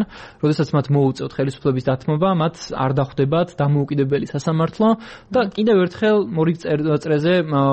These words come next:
წასვლის საშიშროების წინაშე ვიქნებით, როდესაც კიდევ ერთხელ, ა, ა, პოლიტიკური ანგარიშ-, სწორების მიზნით შეიძლება, ა, სასამართლოს და პროკურატურის როლების, ა, დაქვემდებარება ვნახოთ მთლიანმა საზოგადოებამ, რაც არც ამ ქვეყანას სჭირდება, არც ამ პოლიტიკურ კლასს სჭირდება და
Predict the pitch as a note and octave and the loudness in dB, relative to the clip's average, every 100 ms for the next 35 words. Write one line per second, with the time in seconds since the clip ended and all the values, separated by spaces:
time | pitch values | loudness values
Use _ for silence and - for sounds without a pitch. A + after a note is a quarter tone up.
0 | C3+ C3+ C#3+ - F3 E3 - C3+ - C#3+ | 2 0 -4 -2 -2 -2 -4 -4 0 0
1 | C3+ D3+ C#3 C#3 C3 F3+ F3 D#3 F#3 E3+ | 0 -4 -2 -2 0 0 2 0 0 -4
2 | D#3+ D#3+ C#3+ C3+ - F3+ F3+ - - - | 0 2 2 0 0 0 0 -4 -18 -20
3 | - C#3+ C#3 C3+ C3 C3 B2+ C3 C3+ D3 | -2 2 4 4 4 2 0 -4 -4 0
4 | C3 C3 D#3 C#3+ - C#3+ C3+ D3+ D#3+ - | 0 2 0 0 0 2 2 2 0 0
5 | E3+ D3+ D3+ E3 E3 D#3+ D#3 D#3 D#3 D#3 | 0 0 -2 0 0 -2 -2 0 2 2
6 | F3+ - C#3 C3+ C#3+ E3+ E3+ D3 - D3 | 0 0 0 0 2 2 0 -2 -10 -2
7 | C3+ C3 C3 C3+ C#3+ C#3 C#3 C3+ - E3 | 2 2 0 -2 -4 0 0 0 0 0
8 | D#3+ E3+ C#3 C#3 C3+ D3+ D#3 - B2+ C#3 | 0 -2 -2 0 0 0 -2 0 0 0
9 | D3+ C3 D3 C#3 C#3+ C#3+ C3 D3 C#3 C3 | -4 -6 -2 -2 -2 0 0 0 2 2
10 | C3+ D3 C#3+ B2 D3+ - C#3 D3 D3 B2+ | 2 2 0 0 -4 -2 0 0 0 0
11 | B2+ C3 C3 - D#3+ F3 - - - - | 0 0 -2 0 0 -2 -4 -16 -18 -6
12 | C3+ D#3 D3 C#3+ E3 D#3 D#3+ - F3 E3+ | -2 0 0 0 0 0 0 0 -2 0
13 | F#3 G#3 F3 D#3+ C#3 C#3+ C3 D#3+ D#3 C3 | 2 2 0 -2 -2 -2 -2 -4 -2 -2
14 | C3+ - D3 D3+ D3+ D3+ | -2 -2 0 2 2 2